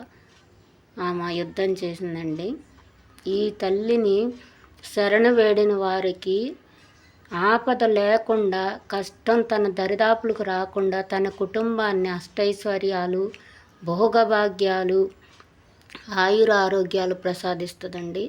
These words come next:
ఇలాంటి తల్లిని మనం పోగొట్టుకోకుండా మనం ఈ తల్లిని కాపాడుకోవాలి. ఈ తల్లికి అమ్మాని శరణంటే చాలు, ఎంతో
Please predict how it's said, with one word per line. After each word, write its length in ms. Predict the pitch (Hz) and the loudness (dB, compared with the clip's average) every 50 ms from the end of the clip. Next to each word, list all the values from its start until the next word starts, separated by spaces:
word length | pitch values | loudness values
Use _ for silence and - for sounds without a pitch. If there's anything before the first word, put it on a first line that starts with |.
| 349 - _ _ - | -10 -14 _ _ -8
ఇలాంటి 440 | 196 185 185 185 185 180 180 185 180 | -4 -2 0 0 0 -2 -2 -4 -6
తల్లిని 580 | - - 175 175 185 214 226 220 208 190 196 220 247 - - - - _ _ _ _ - | -6 -4 -2 0 2 2 2 2 2 0 0 -2 -4 -6 -12 -20 -20 _ _ _ _ -6
మనం 260 | 208 190 185 190 190 196 214 240 285 - - - - - _ _ _ _ _ _ _ _ | -2 0 0 2 2 2 2 0 -2 -4 -12 -20 -20 -20 _ _ _ _ _ _ _ _
పోగొట్టుకోకుండా 960 | - 202 208 202 - 220 214 - - 220 202 190 196 - 190 185 185 185 196 208 262 285 - _ _ _ _ _ _ _ - | 2 2 4 4 2 0 -2 0 0 2 2 2 0 -2 -2 -2 -2 -2 -2 -4 -6 -10 -14 _ _ _ _ _ _ _ -6
మనం 240 | 202 185 185 190 196 | -2 0 0 2 2
ఈ 100 | 185 185 | 0 0
తల్లిని 420 | 185 185 185 170 170 185 202 202 | -2 -2 -4 -4 -2 -2 -4 -4
కాపాడుకోవాలి. 1200 | 196 - 180 175 180 185 185 - 190 175 165 165 160 - 165 165 160 160 160 160 160 165 185 208 240 285 277 - - _ _ 208 | -4 -4 -2 -2 -2 -2 -2 -2 -4 -2 -4 -4 -6 -8 -6 -6 -6 -6 -8 -8 -8 -8 -8 -8 -8 -10 -12 -16 -20 _ _ -6
ఈ 160 | 190 190 190 | -4 -4 -4
తల్లికి 520 | 190 - 185 190 196 220 240 233 - - | -2 -2 -2 -2 -2 -2 -4 -4 -4 -6
అమ్మాని 540 | 185 180 180 180 185 190 190 202 220 240 247 | -4 -4 -4 -4 -4 -2 -2 0 0 0 -2
శరణంటే 760 | 240 240 202 185 175 180 190 190 185 180 175 - - 175 175 - - | -2 -4 -6 -4 -2 -2 -2 -2 -2 -4 -6 -8 -10 -12 -12 -10 -10
చాలు, 300 | 165 165 170 165 180 190 - - _ - - - - _ _ _ _ _ _ - | -8 -8 -8 -8 -10 -12 -14 -20 _ -20 -20 -20 -20 _ _ _ _ _ _ -8
ఎంతో 680 | 185 180 180 185 190 196 196 - - - - 208 214 | -4 -2 0 0 0 0 -2 -6 -10 -6 -4 0 2